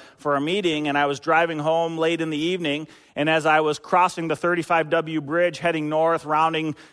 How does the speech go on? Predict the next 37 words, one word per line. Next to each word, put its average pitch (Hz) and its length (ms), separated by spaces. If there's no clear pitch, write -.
you 143 80
know, 156 180
the, 139 360
the 139 260
university 160 540
campus 175 460
there 156 180
on 147 100
thirty-five, 160 640
all 208 220
of 202 60
a 202 80
sudden, 202 400
I 175 100
saw 202 380
in 190 80
the 180 80
distance, 170 480
all 202 340
of 190 80
the 175 80
cars 196 380
in 170 80
front 190 260
of 175 80
me, 156 220
their 156 260
tail 196 420
lights 156 240
started 160 400
going 151 220
red, 147 340
their 135 120
brake 151 320
lights 143 240
came 131 240
on. 107 180